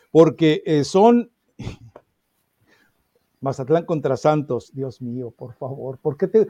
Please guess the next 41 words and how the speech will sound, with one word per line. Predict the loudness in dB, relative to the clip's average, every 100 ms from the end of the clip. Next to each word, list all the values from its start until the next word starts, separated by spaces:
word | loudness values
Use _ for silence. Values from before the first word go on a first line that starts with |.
| -4
por | 0 6
qué | 8
me | 6
castigas | 6 4 4 2 6 4 4
tener, | 2 2 0
tener, | 0 -2 -2 _ _ -2
tener | 0 0 2
que |
ver | 2 2
esos | 2 0 0
partidos? | -2 0 -2 -2 -4 -10
Santos | 2 2 2 0
me | 2
agrada, | 4 4 4 2
lo | 2
de | 2
Fentanes | 0 0 0 0
sigue | -4 -2
siendo | -2 0 2
bueno, | 4 4 4
lo | 2 2
despojan | -2 -2 -4 -2
de | -6
jugadores, | -6 -4 0 4 4 6 6 4 _ _ _ -2
eh, | 0 2
y | 4 6
él, | 4
sin | 0 -2
embargo, | 2 4 2 0
sigue | -2 -2 0
tratando | -2 -2 -2 0 0
de | 0
mantener | -2 -2 0 0 0
la | 0
misma | -2 -8 -6
línea. | -4 -4 -4 -6 -8 _ 0
Por | 4
eso | 4 0 -4
sería | 0 0
agradable | 2 2 2 2
verlo. | 4 4 2